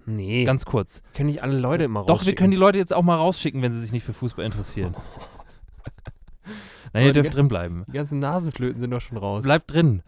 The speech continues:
Speaker 2: So, und die Nasenflöten können auch wieder reinkommen. Ist ganz schön warm hier drin jetzt.
Speaker 1: Ja.
Speaker 2: Ja. Ähm, es pfeift ein bisschen. <laughs> Ähm, aber ich find, ich find so die, die Vorstellung, den guten alten Hansi Flick da jetzt einfach vom, vom F C Bayern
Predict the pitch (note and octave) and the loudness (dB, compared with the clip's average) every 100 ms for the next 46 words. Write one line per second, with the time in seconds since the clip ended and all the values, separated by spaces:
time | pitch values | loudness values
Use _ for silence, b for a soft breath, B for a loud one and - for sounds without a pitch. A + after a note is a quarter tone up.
0 | b b A2 G2+ - B2 C3 C#3 E3 C#3+ | b b -2 -2 -2 -2 0 2 0 0
1 | D#3+ D3+ C#3 - D3+ A#2+ G2+ G#2 - G2+ | -2 0 -2 0 0 0 -2 -6 -4 -4
2 | A#2 C3+ B2+ A#2+ B2 C#3+ G#2 - F2+ F2 | -2 -4 -4 -4 -2 0 0 -2 -6 -8
3 | E2+ A2 A2 - - G#2 F#2 - B B | -6 -6 -8 -10 -10 -6 -6 -8 B B
4 | B - B2 A#2+ A#2+ A2+ A2+ - - C3+ | B -2 2 4 2 -2 -6 -8 -8 -4
5 | A#2+ - F#2+ - - G2+ F#2 - B A#2 | -4 -6 -12 -12 -10 -8 -8 -8 B -12
6 | B B B - A#2 B2 B2 B2 C3 - | B B B -6 2 4 4 2 -2 -10
7 | _ - B B C3 D3+ - F#3 F#3+ - | _ -20 B B 4 4 4 4 4 -4
8 | - D#3+ - F3 E3 D#3 C#3+ C#3+ C#3 - | -8 -6 0 0 2 0 2 2 2 0
9 | B2+ C3+ A#2 D3 D#3 D#3 C#3 C#3+ C3 B2+ | -4 -4 0 0 0 0 0 0 -2 -4
10 | B2+ D#3+ E3 F2+ C3 C3+ C#3 D3 C3 - | -2 -4 -4 -4 -2 -2 0 -2 -4 -2
11 | E3 - - - A#2+ A#2+ - B2+ C3 A#2+ | -4 -4 -14 -2 0 0 -2 0 -2 -2
12 | - B2+ B2 - - C3 C3+ - B2 B2+ | -4 -2 -4 -8 -6 -4 -4 -4 -2 0
13 | C3+ A#2 C3+ | 2 2 0